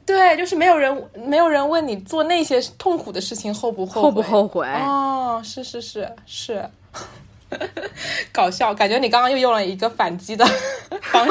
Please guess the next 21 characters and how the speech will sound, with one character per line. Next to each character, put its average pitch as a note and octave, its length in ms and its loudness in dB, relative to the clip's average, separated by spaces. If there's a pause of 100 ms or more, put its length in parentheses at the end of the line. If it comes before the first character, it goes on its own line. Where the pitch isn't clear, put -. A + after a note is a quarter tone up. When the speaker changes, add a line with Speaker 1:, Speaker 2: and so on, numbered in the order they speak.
Speaker 1:
式 E4+ 220 -2 (440)
回 A#3+ 200 4
答 A#3 200 6
了 B3+ 80 6
后 D4 160 4
不 A#3 100 -2
后 C4+ 160 4
悔 A3+ 180 -2
这， A#3 140 -2
这， A#3 160 -4 (220)
这 C4 120 -4
个 A#3 120 2
问 A#3 240 0
题。 G#3+ 340 -10 (380)
嗯。 A#3+ 160 -10
Speaker 2:
小 B3 120 2
本 A#3 160 2
本 G3 140 2
记 A3+ 100 -4
下 G3+ 140 -2
来。 F3+ 180 -6